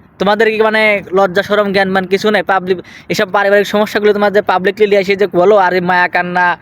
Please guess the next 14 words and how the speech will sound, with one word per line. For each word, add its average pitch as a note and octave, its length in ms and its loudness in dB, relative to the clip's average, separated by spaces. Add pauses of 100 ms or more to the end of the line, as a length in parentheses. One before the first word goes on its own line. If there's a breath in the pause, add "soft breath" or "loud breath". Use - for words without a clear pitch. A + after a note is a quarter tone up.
(140)
কোরআন F#3 220 0
শরীফ, F#3 220 0 (220 loud breath)
আর F#3 100 -4
কোরআন G#3 260 0
শরীফ G3+ 300 -4
শু-, F#3 160 -2
শুয়ে G3+ 220 2
শুয়ে G#3 160 0
যে G#3 100 0
কিরে G3 240 -2
কাটে F#3+ 200 -2
কাটে G3+ 220 -2
কথাগুলো G3+ 320 2
বলছো, G3 280 0